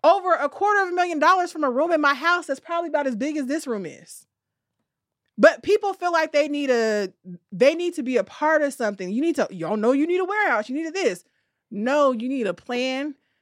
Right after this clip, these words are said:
You need hustle. You need execution. You need people around you that believe in you.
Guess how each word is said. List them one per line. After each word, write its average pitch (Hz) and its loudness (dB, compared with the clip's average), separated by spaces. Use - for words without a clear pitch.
You 220 0
need 226 0
hustle. 262 -2
You 220 -4
need 214 -4
execution. 240 -4
You 220 -2
need 196 -6
people 226 -6
around 202 -4
you 202 -6
that 208 -2
believe 180 -6
in 151 -12
you. 131 -16